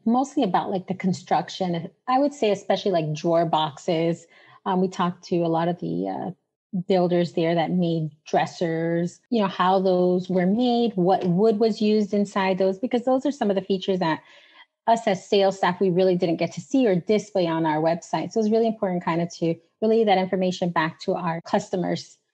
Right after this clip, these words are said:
um, and let them know how those are constructed, what wood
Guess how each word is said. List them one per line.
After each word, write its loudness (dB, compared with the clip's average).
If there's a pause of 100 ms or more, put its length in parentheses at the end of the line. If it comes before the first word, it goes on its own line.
(200)
um, 0
and 0
let 0
them 2
know 0
how 0
those 2
are 2
constructed, 0 (240)
what 4
wood 2